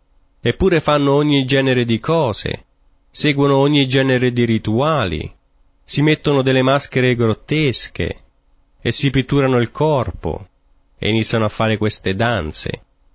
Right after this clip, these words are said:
e agitano le loro spade e iniziano a fare questi movimenti rotatori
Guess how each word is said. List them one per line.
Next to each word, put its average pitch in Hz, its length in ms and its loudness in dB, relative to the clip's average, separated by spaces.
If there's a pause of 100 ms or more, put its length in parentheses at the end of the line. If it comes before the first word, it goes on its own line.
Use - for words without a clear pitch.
(120)
e 117 100 0
agitano 120 580 2
le 107 120 2
loro 98 260 2
spade 143 580 0
e 95 40 2
iniziano 117 380 0
a - 40 0
fare 113 260 0
questi 113 300 -2
movimenti 107 640 0
rotatori 101 840 -2